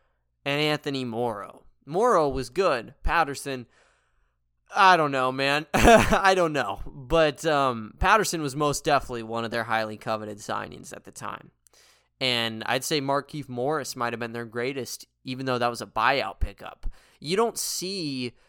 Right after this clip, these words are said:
all-star caliber players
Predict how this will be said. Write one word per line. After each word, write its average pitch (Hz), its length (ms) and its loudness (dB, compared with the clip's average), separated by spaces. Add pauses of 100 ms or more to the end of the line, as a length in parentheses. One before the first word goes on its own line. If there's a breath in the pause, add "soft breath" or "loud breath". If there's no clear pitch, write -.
(480)
all-star 160 640 2
caliber 139 480 2
players 131 600 0